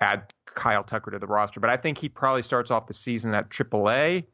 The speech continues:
And then if he's playing really well, and it's, and one of the other guys in the outfield's not, other than George Springer, of course, and, and Michael Brantley because of the way they signed him in the free agency. I'm talking about, like,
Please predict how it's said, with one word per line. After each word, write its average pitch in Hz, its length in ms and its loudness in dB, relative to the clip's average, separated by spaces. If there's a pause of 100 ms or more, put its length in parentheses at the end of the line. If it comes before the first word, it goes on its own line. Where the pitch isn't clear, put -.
(460)
And 113 160 2
then 120 200 4
if 113 80 0
he's 117 160 2
playing 131 340 2
really 117 220 4
well, 123 540 4
and 107 180 -4
it's, 107 120 -6
and 113 360 0
one 117 100 4
of 120 60 0
the 113 140 4
other 127 160 4
guys 123 260 2
in 120 80 -6
the 110 80 0
outfield's 120 520 0
not, 113 240 0 (320)
other 120 160 0
than 110 200 -6
George 110 240 -2
Springer, 123 320 0
of 104 120 -2
course, 107 380 0
and, 101 220 -12
and 104 120 -4
Michael 104 260 2
Brantley 110 440 2
because 101 240 -6
of 107 60 -12
the 107 40 0
way 107 200 2
they 107 120 -2
signed 107 280 2
him 104 60 0
in 104 40 0
the 98 60 -2
free 110 180 0
agency. 110 300 2
I'm 104 80 0
talking 113 220 2
about, 107 300 2
like, 107 320 -2